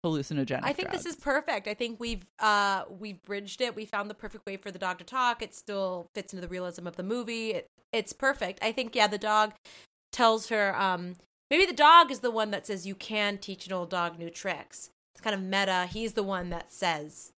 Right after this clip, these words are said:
Speaker 2: that statement.
Speaker 1: Yeah, she has, like, a heart to heart. You know, in the second movie where Charlotte and Miranda, like, have a heart to heart at the bar in their hotel
Speaker 2: Yeah.
Speaker 1: room and they get, like, really real. This is like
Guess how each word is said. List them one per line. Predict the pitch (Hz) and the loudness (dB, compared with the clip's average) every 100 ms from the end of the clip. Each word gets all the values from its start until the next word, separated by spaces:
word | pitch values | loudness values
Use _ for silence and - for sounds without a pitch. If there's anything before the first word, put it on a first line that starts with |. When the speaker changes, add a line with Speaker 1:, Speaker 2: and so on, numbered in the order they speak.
| _ | _
Speaker 2:
that | 156 - | -10 -8
statement. | - - 143 - 92 - _ _ _ _ _ _ _ _ _ _ _ _ _ | -10 -10 -10 -12 -14 -14 _ _ _ _ _ _ _ _ _ _ _ _ _
Speaker 1:
Yeah, | 190 180 135 123 | 6 8 8 4
she | - 240 | 2 2
has, | 214 226 226 | 6 6 6
like, | 294 | 4
a | 254 | 2
heart | - 180 | 4 2
to | - | 4
heart. | 185 127 | 2 2
You | |
know, | 196 202 | 0 2
in | 269 | 0
the | |
second | 269 180 - - | 2 2 2 -2
movie | 156 147 | -2 2
where | 165 160 | 2 2
Charlotte | - 160 151 151 151 | 2 4 6 6 4
and | 160 | 2
Miranda, | 151 139 147 | 2 2 4
like, | 147 143 | 2 2
have | 156 147 | 2 2
a | |
heart | 139 143 139 | 2 2 2
to | 156 | 0
heart | 143 135 139 | 4 6 4
at | 143 | 2
the | |
bar | 147 147 139 135 151 160 | 2 2 4 4 6 4
in | - 156 | 4 2
their | 143 | 2
hotel | 147 143 - 135 143 | 2 0 2 2 2
Speaker 2:
Yeah. | 151 165 | 2 2
Speaker 1:
room | 170 180 175 _ _ - - | 2 0 -2 _ _ -20 -2
and | 160 | 2
they | |
get, | 151 135 | 4 2
like, | 143 143 | 0 -2
really | 151 156 156 | 2 4 4
real. | 143 127 143 165 160 - | 2 2 2 2 2 2
This | 160 156 | 0 2
is | 185 | 0
like | 196 202 | 4 4